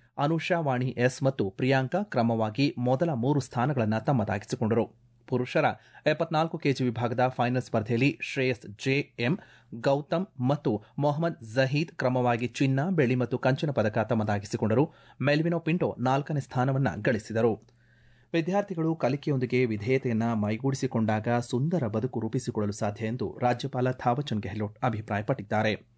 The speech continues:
ಮಂಗಳೂರಿನ ಸೇಂಟ್ ಅಲೋಷಿಯಸ್ ಪರಿಗಣಿತ ವಿಶ್ವವಿದ್ಯಾಲಯದಲ್ಲಿಂದು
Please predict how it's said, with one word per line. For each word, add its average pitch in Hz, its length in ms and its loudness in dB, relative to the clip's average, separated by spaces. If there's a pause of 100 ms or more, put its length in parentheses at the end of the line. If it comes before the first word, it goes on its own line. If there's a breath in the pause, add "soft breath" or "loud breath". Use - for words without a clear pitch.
(260)
ಮಂಗಳೂರಿನ 139 360 0 (500 loud breath)
ಸೇಂಟ್ 139 320 0
ಅಲೋಷಿಯಸ್ 127 520 0 (360 soft breath)
ಪರಿಗಣಿತ 143 640 0
ವಿಶ್ವವಿದ್ಯಾಲಯದಲ್ಲಿಂದು 120 1300 0